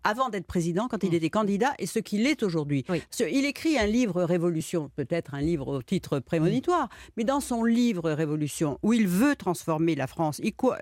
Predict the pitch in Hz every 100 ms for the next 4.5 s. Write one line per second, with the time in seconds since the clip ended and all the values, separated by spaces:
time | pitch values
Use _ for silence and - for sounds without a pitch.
0 | - 143 147 156 247 262 - 208 - 185
1 | 175 156 - 175 151 - - - 262 -
2 | 262 247 196 - 175 156 147 165 170 156
3 | - 262 330 359 - - 165 - 254 226
4 | 233 262 294 320 180